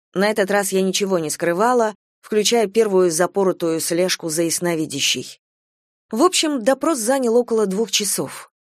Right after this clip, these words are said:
Под конец я была как выжатый лимон. Лейзенби и сам больше не выглядел как огурчик. Он откинулся на стуле, и тот заскрипел под его весом. "Скоро мы получим результаты баллистической экспертизы", —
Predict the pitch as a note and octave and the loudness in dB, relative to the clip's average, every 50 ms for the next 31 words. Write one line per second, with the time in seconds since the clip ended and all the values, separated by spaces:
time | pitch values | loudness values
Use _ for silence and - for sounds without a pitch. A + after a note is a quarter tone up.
0 | _ _ _ _ - G#3 G#3 - A#3 A#3+ C4 B3+ - - A3 G#3 G#3 G#3 A3 A3+ | _ _ _ _ -2 -2 0 2 2 2 2 2 2 2 2 2 4 4 4 2
1 | G#3+ - A3 G3 G3+ F#3+ G3 A3 G#3 F#3 G3 F#3+ - G3 F#3+ F#3+ G3+ G3+ G3+ F#3 | 0 -2 -4 -4 -2 0 0 2 2 0 -2 -2 0 2 2 2 2 2 2 0
2 | E3+ D3 C3+ C3+ - - _ _ _ _ _ _ - F3+ G#3 A#3 C4 B3+ G#3 G#3 | 0 -2 -4 -6 -12 -16 _ _ _ _ _ _ -2 2 4 4 4 4 2 0
3 | A3+ G#3+ G#3 G3+ G#3+ A3 G3+ - - B3 A3 F#3 D#3+ E3+ E3 D3+ - F3+ E3+ F3+ | 0 0 0 0 0 0 0 0 -2 -2 -2 0 0 0 0 0 0 -2 0 0
4 | F#3 F#3 G#3+ G#3+ F#3+ F3+ E3+ D#3+ E3+ E3 E3 - F3 F3 - - G3 F#3+ F#3+ G3 | 0 2 0 0 2 0 0 0 0 -2 -2 -2 -4 -6 -4 -4 -4 -2 -2 -2
5 | E3 D3 - - - G#2 - - - _ _ _ _ _ _ _ _ - A#3+ A#3+ | -2 -2 -2 -4 -4 -4 -6 -12 -20 _ _ _ _ _ _ _ _ 0 2 2
6 | B3 A#3+ A#3 - B3+ B3+ A#3 A3 G#3 G3+ - A3 G#3 G#3+ G#3+ G#3 - - C#4+ D4 | 2 0 -2 -2 -2 -2 0 0 0 0 -2 -2 -2 -2 -2 -4 -4 -2 -2 0
7 | D4+ C#4+ C#4+ C4+ - _ _ _ _ _ _ _ - A#3 A#3+ A#3+ A#3 - D#4+ D#4+ | 2 2 0 0 -2 _ _ _ _ _ _ _ -2 0 0 0 2 0 0 0
8 | B3+ A3+ - - - A3+ G#3 G3+ G3 A3 A#3 A#3 A3+ - G3+ F3+ G3 F3 F3+ F3+ | 0 0 -2 -2 0 0 0 0 2 2 2 2 2 0 -2 0 2 2 2 2
9 | F#3+ F#3 F3 F3 D#3+ C#3 - - D3+ C#3 C3 C#3+ - - _ _ _ _ _ _ | 2 2 2 0 0 -2 -2 -4 -6 -6 -8 -10 -14 -18 _ _ _ _ _ _
10 | _ _ _ _ _ _ - - - - - - F3+ G3+ G#3+ A3 A3 G#3+ G3+ G3+ | _ _ _ _ _ _ -4 -4 -4 -4 -2 2 4 4 6 6 6 4 4 4
11 | G3 G3 G3 G3 G3 G#3 G#3 G3 G3 F#3 D#3+ - - C#3 D3 D3+ C#3+ D#3+ D3+ D3 | 2 2 0 0 2 2 2 4 4 2 2 0 0 -2 -2 -2 0 0 0 2
12 | D#3+ D#3+ C#3+ C#3 F3 F3+ F#3 F#3+ - F#3 E3 E3 E3 D#3 D#3 D3+ D3+ - - E3+ | 0 0 0 2 0 0 0 0 0 -2 2 2 2 2 2 0 -2 -2 -4 -4
13 | D#3+ - D#3 - - E3+ D#3+ D#3 D3 - - - E3+ E3 D3+ - - G3+ F3+ C#3+ | -4 -4 -4 -4 -2 0 0 0 0 -2 -4 -2 -2 -2 -2 -2 -2 0 0 0
14 | - C#3 A#2+ G2+ - | 0 -2 -4 -6 -8